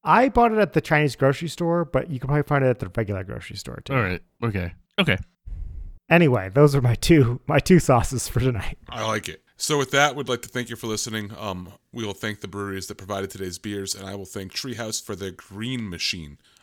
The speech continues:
Speaker 3: I P A.
Speaker 2: I will thank n-, nobody. I'll thank myself.
Speaker 1: I was, like, waiting for
Speaker 2: I know.
Speaker 1: Chris, and
Speaker 2: I,
Speaker 1: I'm
Speaker 2: I
Speaker 1: like
Speaker 2: realized, I was like, "This is when I normally go."
Speaker 1: <laughs>
Speaker 2: I'll thank, I'll thank
Speaker 3: You thank
Speaker 2: Dogfish Head for their
Speaker 3: covid
Speaker 2: Japanese
Speaker 3: twenty twenty-four.
Speaker 2: spruce, a festive rice lager.
Speaker 1: <laughs>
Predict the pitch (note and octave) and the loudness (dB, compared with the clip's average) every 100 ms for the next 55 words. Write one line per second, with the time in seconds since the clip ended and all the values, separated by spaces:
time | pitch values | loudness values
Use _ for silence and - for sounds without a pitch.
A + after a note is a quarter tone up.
0 | - F2+ F2+ E2+ D2+ C2+ _ - G2+ G#2+ | -14 -12 -10 -12 -16 -18 _ -4 -2 0
1 | G#2 A#2 G#2 - - A2 - _ A2+ A2 | 2 2 2 -2 -14 -14 -14 _ -2 4
2 | G#2+ F#2 E2 - - _ - A2+ B2+ G#2 | 4 4 0 -4 -12 _ 0 4 2 2
3 | G#2 G#2 G2+ - G#2 E2+ - - - _ | -4 -2 -2 0 0 -2 -4 -20 -20 _
4 | - C#3+ C#3+ F3 D#3 A#2 C3+ C3 C3 C3 | -4 0 2 2 0 2 2 2 0 0
5 | C#3 C3 - - - - - C3 A2+ C#3 | 4 6 4 2 -6 -8 2 4 6 4
6 | B2+ C#3+ C#3+ B2 A2 A#2+ A#2+ G2 C#3+ C#3+ | 6 6 6 6 4 4 4 2 2 2
7 | A#2 A2 A#2+ G2+ D#2+ D2 C#2+ C#2+ C#2 - | 2 4 4 2 0 -2 -2 0 0 -2
8 | - _ G#3+ - A2+ A#2+ E3 C3+ A2+ D3 | -6 _ 10 12 12 8 4 4 2 2
9 | F3+ E3+ C#3 G#2 - B2 C3+ C#3+ C#3+ C3 | 4 2 0 -8 -4 2 6 6 6 2
10 | - G2 E2 F#2 - G2 G2+ A#2+ - C#3 | 4 0 2 2 4 4 6 6 6 4
11 | C3+ F#3+ F#3+ A#2+ F#2 - - - _ _ | 4 4 4 4 4 0 -4 -8 _ _
12 | - A#2+ - C3 - C#3 A#2 B2 - F#2 | -2 2 4 12 12 12 12 6 4 2
13 | E3 C#4 - | 4 4 2